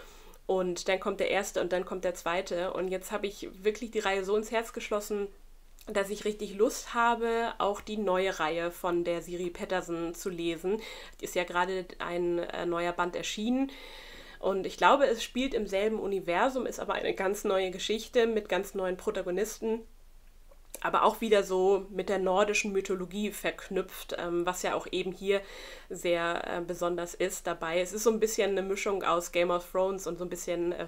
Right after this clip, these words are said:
Vikings, aber eben mit, ähm, einer ganz eigenen Magie und, äh, entwickelt sich aber auch in was ganz Eigenes, also gar nicht so vergleichbar. Aber nur, dass ihr das vielleicht so ein bisschen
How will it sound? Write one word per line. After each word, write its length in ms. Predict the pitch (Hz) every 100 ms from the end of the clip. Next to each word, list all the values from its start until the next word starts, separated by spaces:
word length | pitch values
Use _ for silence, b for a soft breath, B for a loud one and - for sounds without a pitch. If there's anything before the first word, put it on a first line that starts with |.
| 156
Vikings, 680 | 165 214 - 202 202 208 - B B B - -
aber 280 | 160 185 175
eben 280 | 185 180
mit, 320 | 175 170 - -
ähm, 520 | 175 165 170 170 170 - - - - - -
einer 260 | 170 170
ganz 220 | 160 175 -
eigenen 420 | 160 208 185 165
Magie 560 | 165 165 180 196 220 - - - - - - - - -
und, 420 | 180 175 165 -
äh, 160 | - - -
entwickelt 420 | 175 202 208 202
sich 200 | 185 -
aber 200 | 175 165
auch 180 | - -
in 140 | 175
was 160 | 165 -
ganz 220 | 165 160
Eigenes, 480 | 160 165 165 175 175
also 180 | 165 165
gar 220 | 160 156
nicht 160 | 170 -
so 80 |
vergleichbar. 800 | 170 156 151 147 151 - 151 147 B B B B B B B
Aber 200 | - 190
nur, 180 | 190 196
dass 160 | 185 180
ihr 80 | 165
das 140 | 175
vielleicht 260 | 185 175 -
so 80 |
ein 60 | 175
bisschen 380 | 170 - 175